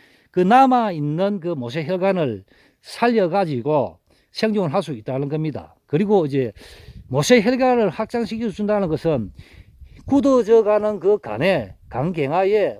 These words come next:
그 혈관을 좀 더 이제 시간을 벌어주면서 더 이상 진행 안 되게 해주는 그런 게 하이페린입니다. 하이페린.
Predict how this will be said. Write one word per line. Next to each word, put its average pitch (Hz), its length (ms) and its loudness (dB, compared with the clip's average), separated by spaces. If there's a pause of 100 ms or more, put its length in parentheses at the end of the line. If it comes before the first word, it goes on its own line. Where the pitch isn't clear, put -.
그 131 220 -8 (100)
혈관을 190 520 -4 (520)
좀 262 320 2
더 208 200 2
이제 131 380 -6 (300)
시간을 226 520 0
벌어주면서 165 1200 -2 (320)
더 208 60 6
이상 240 340 0
진행 190 380 -4
안 165 100 -8
되게 247 240 2
해주는 170 400 -6
그런 233 300 -6
게 185 160 0
하이페린입니다. 185 1040 -6
하이페린. 117 500 -10